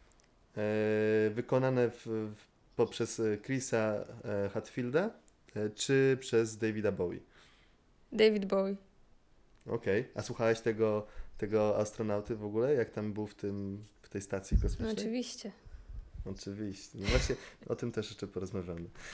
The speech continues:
Speaker 1: E, Bezludna Wyspa czy Dolina Krzemowa?
Speaker 2: Dolina Krzemowa.
Speaker 1: Okej. Audiobook czy e-book?
Speaker 2: Audio.
Speaker 1: Audio.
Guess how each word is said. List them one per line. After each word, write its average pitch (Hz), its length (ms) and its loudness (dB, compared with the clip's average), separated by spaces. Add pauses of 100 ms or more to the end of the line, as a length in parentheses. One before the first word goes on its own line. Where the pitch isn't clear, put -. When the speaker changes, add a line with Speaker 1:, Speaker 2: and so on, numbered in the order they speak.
(240)
Speaker 1:
E, 107 200 4
Bezludna 123 480 2
Wyspa 170 360 2
czy 156 220 0
Dolina 120 320 2
Krzemowa? 90 460 -2 (560)
Speaker 2:
Dolina 208 480 2
Krzemowa. - 500 -10 (2000)
Speaker 1:
Okej. 92 480 -4 (560)
Audiobook 135 480 0
czy - 200 -4
e-book? 85 340 -8 (1200)
Speaker 2:
Audio. 196 340 0 (1120)
Speaker 1:
Audio. 90 280 -2